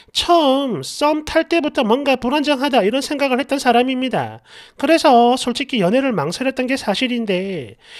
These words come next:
그래도 항상 저만 바라보고 제가 있는 곳이면 그게 어디든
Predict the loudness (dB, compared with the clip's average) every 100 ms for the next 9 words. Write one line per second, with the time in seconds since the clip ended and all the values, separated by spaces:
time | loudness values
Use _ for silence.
0 | -20 -4 4 4 4 2 0 -2 -4 -14
1 | -16 0 0 2 -2 0 0 0 2 2
2 | 2 0 -4 -12 _ -20 _ -4 0 2
3 | 2 2 0 -2 -2 -2 -2 -2 -4 0
4 | 0 2 0 0 -2 -4